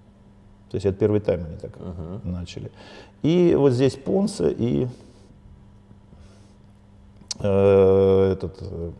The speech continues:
Speaker 2: Ларсон.
Speaker 1: Ларсон, да. Но я напишу так, но, но в основном они играли, вот первый тайм они играли вот таким образом. Че-то у нас Джики как-то неяркий.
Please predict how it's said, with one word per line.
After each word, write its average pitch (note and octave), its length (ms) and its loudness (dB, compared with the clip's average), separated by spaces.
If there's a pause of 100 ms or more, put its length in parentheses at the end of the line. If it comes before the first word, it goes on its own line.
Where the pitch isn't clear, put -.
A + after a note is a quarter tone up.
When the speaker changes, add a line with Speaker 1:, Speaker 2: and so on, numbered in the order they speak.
(460)
Speaker 2:
Ларсон. F#2+ 360 -6 (280)
Speaker 1:
Ларсон, G#2 600 6
да. G2+ 220 4 (480)
Но A2 60 2
я C#3+ 140 8
напишу C#3+ 400 0
так, - 440 0 (240)
но, A#2+ 240 2
но B2+ 160 4
в C3 40 4
основном D3+ 540 2
они A#2 240 2
играли, B2 320 6
вот G2+ 220 0
первый A2+ 260 4
тайм C#3+ 240 -2
они G2+ 180 0
играли A2 300 0
вот G2 140 -4
таким G2 340 -6
образом. E2 360 -10 (200)
Че-то - 260 -10
у F2+ 40 -8
нас F#2 300 -10 (200)
Джики F#2 560 -10
как-то - 280 -20 (1700)
неяркий. F2+ 680 -4